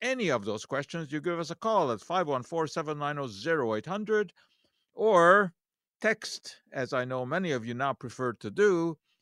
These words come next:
five one four eight hundred. So phone number five one four seven nine oh zero eight hundred, text five one four eight hundred.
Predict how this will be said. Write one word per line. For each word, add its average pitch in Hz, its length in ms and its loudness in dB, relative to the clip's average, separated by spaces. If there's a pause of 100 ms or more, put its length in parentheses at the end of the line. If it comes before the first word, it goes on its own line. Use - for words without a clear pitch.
(120)
five 143 320 0
one 147 220 0
four 131 600 -2 (100)
eight 127 400 -8 (180)
hundred. 104 540 -4 (640)
So 110 560 -4 (300)
phone 190 260 -4
number 147 380 0
five 185 240 -2
one 139 160 -4
four 120 360 -2
seven 139 320 -8
nine 120 160 -6
oh 107 100 -4
zero 135 280 -4
eight 101 120 -6
hundred, 143 340 -8
text - 300 -8
five 165 220 -2
one 117 140 -6
four 101 200 -8
eight 101 180 -10
hundred. 160 480 -10